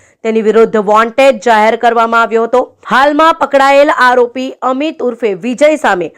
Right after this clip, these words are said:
અમરોલ ટ્રાફિક એટલે પ્રિવેન્શન એક્ટની કલમ ત્રણ, ચાર, પાંચ, સાત તથા ભારતીય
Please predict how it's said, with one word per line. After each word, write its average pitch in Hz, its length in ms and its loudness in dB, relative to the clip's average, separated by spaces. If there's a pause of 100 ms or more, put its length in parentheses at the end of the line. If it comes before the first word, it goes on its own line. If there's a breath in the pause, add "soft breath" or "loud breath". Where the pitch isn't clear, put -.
(220 soft breath)
અમરોલ 294 420 2
ટ્રાફિક 240 520 -2
એટલે 226 240 -10
પ્રિવેન્શન 285 840 -2 (220)
એક્ટની 254 400 -6 (160)
કલમ 240 260 2 (540)
ત્રણ, 330 360 4 (360)
ચાર, 254 300 2 (280)
પાંચ, 247 480 -4
સાત 240 400 -2 (100)
તથા 214 300 -4
ભારતીય 240 400 2